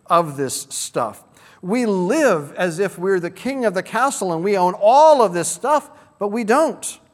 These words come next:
Whatever we have in our possession, whatever we call our own, it belongs to God, and we are merely managers, stewards of what it belongs to the Lord.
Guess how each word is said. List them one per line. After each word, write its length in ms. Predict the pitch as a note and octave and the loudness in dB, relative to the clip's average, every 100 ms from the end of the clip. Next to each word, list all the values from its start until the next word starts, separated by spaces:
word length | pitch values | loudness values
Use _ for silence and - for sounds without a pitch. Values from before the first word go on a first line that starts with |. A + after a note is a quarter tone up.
| _ _ _ _ _ _ _ | _ _ _ _ _ _ _
Whatever 800 | F3 G#3+ A3 F#3+ G#3 C#4 D4+ D4+ | 0 2 0 -2 -2 -2 -2 -4
we 280 | G#3 A3+ A#3 | -4 -6 -6
have 400 | F3 A3 G#3 G3 | -8 -4 -2 0
in 120 | F#3+ | -2
our 160 | F#3 F#3 | -2 -4
possession, 720 | G3 D#3 D3 C#3 - G2 F2 _ _ _ _ _ _ | -6 -4 -2 -4 -6 -20 -20 _ _ _ _ _ _
whatever 360 | C#3+ D#3+ A3 A#3+ | -2 2 4 4
we 160 | G#3+ | 0
call 760 | G#3+ - F3+ F3 D3+ - _ _ | -4 0 2 2 -2 -10 _ _
our 260 | - D3 D3+ | -2 2 4
own, 380 | G3 D#3 G#2+ G2+ _ _ _ _ _ - | 4 2 -2 -18 _ _ _ _ _ -10
it 160 | D3 C3+ | -8 -4
belongs 560 | C#3+ C#3+ E3+ G#3 F#3+ | -4 -2 -2 -2 -6
to 140 | - E3+ | -10 -6
God, 340 | C#3 C3+ C3+ | -2 -2 -2
and 180 | E3+ C3+ | -6 -8
we 140 | D3 | -6
are 80 | F#3+ | -4
merely 480 | D3+ D3+ F#3+ G3 F3 | -6 -6 -4 -4 -4
managers, 800 | C3 C#3 E3+ E3+ G#2 G2 - - _ _ _ | -6 -8 -6 -8 -12 -18 -20 -20 _ _ _
stewards 680 | - - F#3 F3 A#2 G#2+ - _ _ _ - | -12 -4 -2 0 -2 -8 -14 _ _ _ -6
of 200 | B2 A#2+ | -4 -4
what 440 | B2+ B2+ B2+ - - | -2 -4 -4 -16 -16
it 260 | E3 F#3+ C3+ | -16 -14 -6
belongs 520 | C3+ C#3 C3+ B2 A#2+ | -4 -2 -4 -6 -12
to 140 | - B2 | -12 -10
the 120 | A#2 | -6
Lord. 340 | B2+ D3 F#2+ | -6 -6 -8